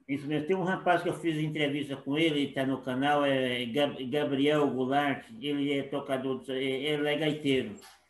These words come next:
Ele tem muito estilo do Gildo, mas canta música, né, do, se o senhor prestar atenção no timbre de voz dele, é o timbre de voz do sal-, do saudoso Teixeirinha.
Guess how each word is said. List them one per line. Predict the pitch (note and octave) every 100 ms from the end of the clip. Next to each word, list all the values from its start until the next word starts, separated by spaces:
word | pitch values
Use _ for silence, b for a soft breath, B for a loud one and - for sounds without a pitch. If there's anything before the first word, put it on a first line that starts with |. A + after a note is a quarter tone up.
| b b b b -
Ele | D3 D3+ E3 E3 D#3+ D#3+ D#3 D3+
tem | E3+ E3
muito | F#3+ F#3
estilo | E3+ - E3 D#3 D#3+
do | D3
Gildo, | D#3+ G3+ G3+
mas | G3 F3 -
canta | F3 E3+ F3+ E3+
música, | D#3+ F3 D#3+ F3 E3+ E3 C3
né, | D3+ D3 C3+ C3 C#3+ C#3+ - - -
do, | D3 C#3 C3+ -
se | - F#3
o |
senhor | - G#3+ A3
prestar | G3 F#3
atenção | E3 F3+
no | G3 F3 -
timbre | B3 A3+ G#3+
de | F3+
voz | D#3 D#3+ C3
dele, | E3 G3 F#3 F3
é | E3+
o | D#3+
timbre | - G3+ G#3
de | F#3 F3
voz | C#3+ E3 E3+
do | E3
sal-, | D3 C#3 D3
do | -
saudoso | - C#3+ D3 D3
Teixeirinha. | D3+ D3 D3+ B2 A#2